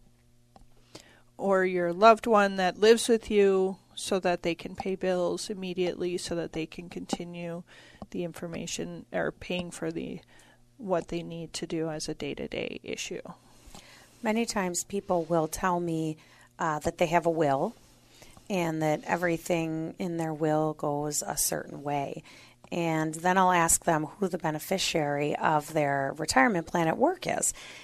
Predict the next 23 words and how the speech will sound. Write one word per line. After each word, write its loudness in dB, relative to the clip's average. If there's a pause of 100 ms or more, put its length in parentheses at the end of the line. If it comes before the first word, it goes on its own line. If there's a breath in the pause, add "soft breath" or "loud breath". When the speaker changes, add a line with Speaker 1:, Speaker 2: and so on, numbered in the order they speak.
(160 loud breath)
Speaker 2:
or 10
their 8
life 4
insurance 0
at 2
work, 8
and 0
they 2
tell 2
me 4
who 2
they 4
have 0
the -2
beneficiary 0
of, -2
and 0
it's 0
different 0 (440 loud breath)
than 4
inside 0 (340 loud breath)
their 6
will. 8